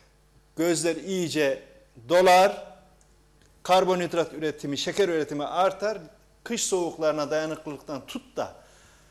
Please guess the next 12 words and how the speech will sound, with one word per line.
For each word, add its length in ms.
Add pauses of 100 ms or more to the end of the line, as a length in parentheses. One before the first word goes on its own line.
(240)
içerisindeki 760
o 160
dengeli 420
beslenmeden 800
dolayı 560 (640)
ilkbaharda 1120 (480)
full 420 (460)
sıvı 360
ama 340
geçen 300
bir 60
arkadaş 380